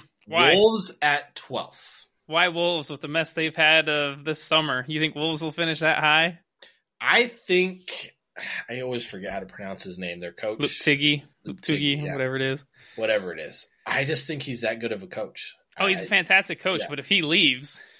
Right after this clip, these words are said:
Speaker 2: I mean, Raul Jimenez wasn't really playing. I hope he stays. This is all predicated on him staying, so I hope you're wrong. And he
Speaker 1: What about
Speaker 2: stays.
Speaker 1: your Spurs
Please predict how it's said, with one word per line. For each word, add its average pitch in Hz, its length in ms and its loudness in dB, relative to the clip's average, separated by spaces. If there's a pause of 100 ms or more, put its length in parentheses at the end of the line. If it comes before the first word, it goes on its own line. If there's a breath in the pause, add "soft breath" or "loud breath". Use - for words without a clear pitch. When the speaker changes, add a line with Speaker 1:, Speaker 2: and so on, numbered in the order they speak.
(380 loud breath)
Speaker 2:
I 170 80 -8
mean, 214 260 -2
Raul 190 340 4
Jimenez 175 380 4
wasn't 151 240 -4
really 151 240 -4
playing. 110 460 -8 (1040 soft breath)
I - 120 -2
hope 147 220 0
he 160 80 -2
stays. 107 580 0 (720)
This 135 240 0
is 131 160 -2
all 123 420 2 (500)
predicated 113 520 -2
on 98 320 -4 (120)
him 107 220 -8
staying, 95 460 -6
so 90 360 -8 (920)
I 95 100 6
hope 117 180 2
you're 117 160 2
wrong. 98 260 -4 (300)
And 92 120 -16
he 107 120 -12
Speaker 1:
What 175 100 0
about 196 120 4
Speaker 2:
stays. 180 80 0
Speaker 1:
your 170 100 0
Spurs 156 720 -2